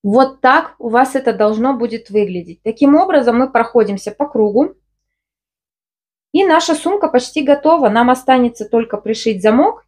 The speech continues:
и надеть ручки. Ну что, я довязала до конца, уже обрезала нить. У меня остался последний столбик. Я провязываю его и вытягиваю нить. Смотрите, вот идет наш самый первый столбик ряда. Вот это переход, это столбик ряда.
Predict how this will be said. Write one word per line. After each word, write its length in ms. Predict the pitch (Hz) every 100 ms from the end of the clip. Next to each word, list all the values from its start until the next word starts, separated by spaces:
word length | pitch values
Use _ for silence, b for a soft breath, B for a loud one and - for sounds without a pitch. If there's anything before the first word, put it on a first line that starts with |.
| _
и 220 | 247 381 -
надеть 380 | 220 208 269
ручки. 80 | 277
Ну 60 | 311
что, 160 | 302
я 160 | 294 285
довязала 440 | 302 294 277 262
до 180 | 233 269
конца, 580 | 302 285 269 - 202 254
уже 200 | 285 262
обрезала 540 | 240 240 233 220 214
нить. 300 | 208 214 294
У 40 | 294
меня 240 | 254 240
остался 460 | 233 - 220 226 262
последний 540 | 226 226 240 208 196
столбик. 560 | - - 214 254 349 269
Я 100 | 233
провязываю 720 | 233 220 202 190 190 226 311
его 180 | 294 302
и 220 | 302 311
вытягиваю 760 | 294 294 - 247 254 247 214 196
нить. 340 | 185 175 - _
Смотрите, 560 | - 330 330 302 - -
вот 460 | - 226 359 403 - -
идет 320 | 247 269 262
наш 240 | 254 247
самый 420 | - - 285 359 339
первый 380 | - 277 269
столбик 420 | 262 254 247 240 233
ряда. 300 | 202 180 185
Вот 280 | 240 233 -
это 240 | 220 214
переход, 720 | 190 214 226 - 247 254 - _ _ _ _ -
это 340 | 285 - 269
столбик 520 | - - 247 240 247
ряда. 320 | 214 180 165